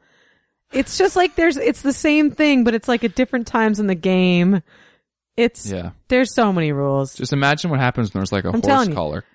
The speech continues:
Speaker 2: uh, call. She's, she has no idea.
Speaker 1: I'm telling ya, the tackle,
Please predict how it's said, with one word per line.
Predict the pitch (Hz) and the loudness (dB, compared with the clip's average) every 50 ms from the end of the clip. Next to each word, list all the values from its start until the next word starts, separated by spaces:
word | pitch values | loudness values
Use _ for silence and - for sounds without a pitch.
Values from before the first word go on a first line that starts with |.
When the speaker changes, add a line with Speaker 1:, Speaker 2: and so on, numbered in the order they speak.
| _ _ _ _ _ _ - | _ _ _ _ _ _ -12
Speaker 2:
uh, | - 78 73 85 - - - - | -8 -6 -6 -6 -6 -8 -12 -12
call. | - - 87 78 78 98 101 - _ _ _ | -8 -6 -4 -4 -4 -6 -10 -14 _ _ _
She's, | - - - 92 - - 104 | -16 -12 -12 -10 -10 -8 -4
she | 107 104 | -4 -2
has | 95 87 - | -2 -2 -2
no | 92 92 95 95 98 92 73 | -2 -2 0 0 0 0 -2
idea. | 65 80 85 - - - 110 - | -4 -8 -10 -12 -14 -16 -8 -2
Speaker 1:
I'm | 214 214 220 220 | 0 0 0 0
telling | - 247 233 226 233 240 240 247 | 0 0 0 2 2 2 2 2
ya, | 247 247 247 247 254 254 247 - _ _ _ _ _ _ _ | 2 2 2 2 2 0 -2 -6 _ _ _ _ _ _ _
the | 170 151 165 160 | -6 -4 -4 -4
tackle, | - - 202 185 196 214 214 - 233 233 233 233 240 247 262 - | -2 -2 -2 0 0 -2 -2 0 0 2 2 2 2 0 -2 -4